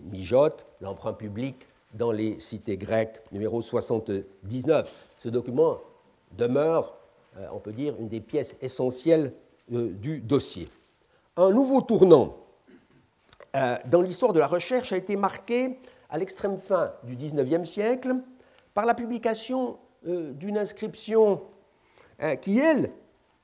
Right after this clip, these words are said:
ne fut pas trouvée au voisinage d'Ilion, mais près du site de la ville de Parion. Nous en reparlerons, le Parion, euh, au débouché septentrional de l'Hellespont, donc assez loin de, de Troie.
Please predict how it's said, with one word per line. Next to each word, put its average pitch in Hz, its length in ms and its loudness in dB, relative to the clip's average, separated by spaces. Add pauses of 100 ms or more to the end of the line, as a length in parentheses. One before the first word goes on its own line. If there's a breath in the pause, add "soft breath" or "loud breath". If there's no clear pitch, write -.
(340)
ne 156 120 4
fut 208 140 -2
pas 311 200 0
trouvée 220 420 2
au 143 180 0
voisinage 107 600 -4
d'Ilion, 107 720 0 (500)
mais 254 380 4 (120)
près 220 160 2
du 220 140 -4
site 262 400 -4
de 156 80 -2
la 170 120 0
ville 190 320 -8
de 156 220 -2 (160)
Parion. 156 360 -2 (100)
Nous 98 120 -10
en 104 60 -4
reparlerons, 98 440 -6
le - 80 -10
Parion, 113 420 -4 (420 loud breath)
euh, 127 160 2 (100)
au 156 120 6
débouché 190 680 0
septentrional 165 1080 0 (200)
de 165 120 6
l'Hellespont, 127 640 4
donc 110 180 -6
assez 175 240 -2
loin 202 240 0
de, 98 360 -2
de 101 120 -6
Troie. - 480 -8